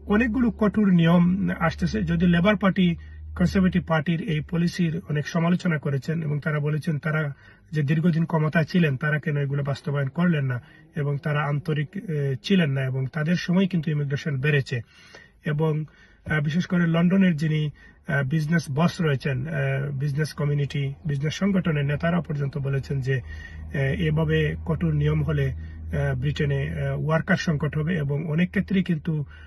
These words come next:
আহ, বিদেশি কর্মী নির্ভরতা রয়েছে। এই নির্ভরতা, আহ, উম, মেটানো খুবই কষ্টকর হবে এবং যারা এমপ্লয়ার রয়েছেন তারা বিদেশ থেকে কর্মী রিক্রুট করা তাদের জন্য অনেক, আহ, কঠিন হয়ে যাবে এবং, আহ,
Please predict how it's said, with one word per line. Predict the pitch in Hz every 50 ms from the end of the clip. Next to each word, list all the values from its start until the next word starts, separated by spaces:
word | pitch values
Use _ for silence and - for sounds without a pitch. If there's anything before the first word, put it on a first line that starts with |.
| - - - -
আহ, | - 156 151 143
বিদেশি | 131 143 151 143 160 160 - - 185 175 165 160 156 - - - - - -
কর্মী | - 180 180 180 175 185 190 180
নির্ভরতা | 165 170 170 165 156 175 190 190 175 147 156 147
রয়েছে। | 139 135 123 - 151
এই | 156 151 156
নির্ভরতা, | 151 151 156 147 143 160 165 175 165 - 170 160
আহ, | 156 151 139 - - - - - - - - 151 147 147 143 139 156
উম, | 160 - - 165 160 160 165 175 185 190 190 185 196 202 -
মেটানো | - 196 156 151 160 151 - 165 160 170 165 160
খুবই | - - 196 180 190 190 175 175 185 180 165 - -
কষ্টকর | 185 - - - 190 - 185 165
হবে | 143 143 139 139 151
এবং | 143 139 135 143 143
যারা | 131 143 143 160
এমপ্লয়ার | - 156 147 143 - 185 180 175 156
রয়েছেন | 147 143 - - 139
তারা | 131 156 139 139 135 - - - - - _ - -
বিদেশ | 147 147 156 139 -
থেকে | 185 - 170
কর্মী | - - 170 165 160 160 180 170
রিক্রুট | 156 147 - 170 143 135
করা | - 156 147
তাদের | - 147 147 139 135
জন্য | 135 143 139
অনেক, | 135 139 143 147 139 -
আহ, | - - - - - _ - - 143 -
কঠিন | - 202 190 214 190 156
হয়ে | 127 135 127
যাবে | 120 123 117 123 147
এবং, | 151 139 131 135 135 135 127
আহ, | - - - - - - - _ - 151 143 139 135 135